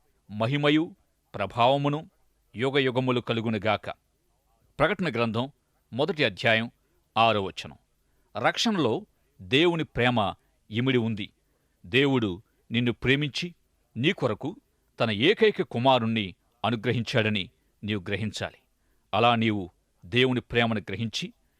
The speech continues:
నీకు అన్వయింప చేసుకుంటే, నీవు భూత, భవిష్యత్, వర్తమాన పాపము నుండి, పాపపు శిక్ష నుండి విడుదల పొందడమే కాకుండా, పాపము యొక్క బలము నుండి కూడా విడిపించబడతావు.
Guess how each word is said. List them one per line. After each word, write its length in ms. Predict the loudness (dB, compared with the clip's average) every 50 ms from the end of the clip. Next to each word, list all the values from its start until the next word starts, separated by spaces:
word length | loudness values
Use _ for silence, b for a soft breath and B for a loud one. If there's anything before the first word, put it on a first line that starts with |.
| _ _ _ _
నీకు 520 | -4 -2 -2 -2 -2 -2 -4 -4 -4 -6 -12 _ _ _ _ _ -2
అన్వయింప 580 | -2 0 2 2 2 0 2 0 -4 -2 0 -2
చేసుకుంటే, 500 | -2 -2 -4 -4 -6 -4 -4 -4 -6 -6 _ _ _ _ _ _ _ _ 0
నీవు 440 | 2 2 4 4 2 0 -2 -6 -10 _ _ _ _ _ _
భూత, 420 | -18 -6 -2 0 0 0 0 0 -2
భవిష్యత్, 500 | 0 2 0 0 0 0 -2 -4 -4 -6 _ _ _ _ _ _ _ _ _
వర్తమాన 640 | -2 -2 -2 0 -4 0 2 4 4 4 2 0 -2 -4 -8 _ _ _ _ 0
పాపము 360 | 0 0 0 0 -2 -2 0
నుండి, 300 | 0 0 -2 -2 -4 -6 _ _ _ _ _ _ _ _ _ 2
పాపపు 380 | 2 2 2 0 -4 -8 -6
శిక్ష 380 | -6 -4 -4 -4 -4 -2 -2 -2
నుండి 420 | -2 -2 -2 0 0 0 -2 -2 -8 _ _ _ _ _ _ _
విడుదల 380 | -4 0 0 2 2 4 2 2
పొందడమే 460 | 0 0 -2 0 0 0 2 0 0
కాకుండా, 480 | -2 -2 -6 -6 -4 -4 -4 -4 -4 -6 _ _ _ _ _ _ _ _ _ _ -2
పాపము 400 | 0 2 2 0 0 -2 0 0
యొక్క 320 | 0 -2 -2 -4 -6 -6 -6 _ _ _ _ _
బలము 360 | -10 -2 0 2 2 2 2 0
నుండి 200 | 0 -2 -2 -4
కూడా 380 | -2 -2 0 0 0 -2 -4 -8 _ _ _ _ _ _ -8
విడిపించబడతావు. 920 | -4 -4 -2 -2 -2 -4 -6 -4 -4 -4 -4 -4 -4 -6 -6 -8 _ _